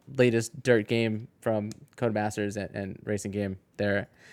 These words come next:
And then Persona five Strikers is, of course, that Musou game based, uh, in the Persona five universe. And the one bummer, though, is that that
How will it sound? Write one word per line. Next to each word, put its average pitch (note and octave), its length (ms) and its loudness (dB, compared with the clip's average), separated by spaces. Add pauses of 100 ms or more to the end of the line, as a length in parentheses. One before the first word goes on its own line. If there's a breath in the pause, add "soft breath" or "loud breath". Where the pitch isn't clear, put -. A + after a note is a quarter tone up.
(120 soft breath)
And D#3 120 8
then D#3+ 80 8
Persona E3 300 8
five D3 200 10
Strikers C#3 380 6
is, A#2+ 160 0
of A#2+ 120 -2
course, A#2 360 4
that G#2+ 500 4
Musou A2+ 440 4
game G#2 440 2
based, G#2 360 2 (160)
uh, G2 340 0
in A2 140 0
the G2+ 80 0
Persona G2 500 -2 (240)
five G2+ 260 -2
universe. G2 480 -2 (320 soft breath)
And D#3 60 8
the D#3+ 80 12
one G3 240 12
bummer, F3+ 320 10
though, B2 240 10
is B2 160 4
that A#2 400 8
that B2 420 4